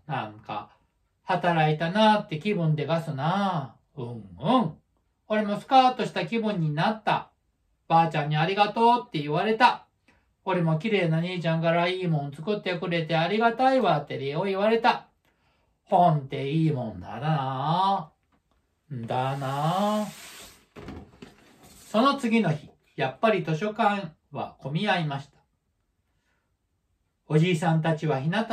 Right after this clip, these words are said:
ぼっこをしながら将棋をパチリ、パチリ。子供たちは本を読んだり、紙芝居を見たり、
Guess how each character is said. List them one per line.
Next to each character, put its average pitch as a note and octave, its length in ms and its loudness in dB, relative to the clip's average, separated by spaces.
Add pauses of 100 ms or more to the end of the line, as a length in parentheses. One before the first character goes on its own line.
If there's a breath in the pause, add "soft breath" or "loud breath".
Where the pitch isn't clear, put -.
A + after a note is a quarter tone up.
(120)
ぼ G#3 80 -2
っ G#3 240 -8
こ - 220 -6
を A2 80 -12
し - 140 -14
な D3 160 -2
が C#3 140 -2
ら A#2 140 -8
将 G#3 140 -6 (200)
棋 F#3+ 260 -2
を D#3 160 2
パ D3+ 160 -6
チ G#3+ 200 -4
リ、 E3 240 -8 (280)
パ B2+ 120 -20
チ G#3 180 -8
リ。 E3 260 -6 (520)
子 D#3+ 140 -2
供 D#3 240 2
た C3+ 140 -2
ち C#3 140 -10
は C3 180 -2
本 D#3+ 400 0
を A#2 140 -6
読 A3 220 0
ん A3+ 120 -4
だ C#3+ 120 -2
り、 A#2+ 140 -8
紙 F3 260 -4
芝 B3 340 -2
居 A#2 140 -6
を G#2+ 60 -14
見 F#3+ 120 -6
た C4+ 160 0
り、 - 60 -8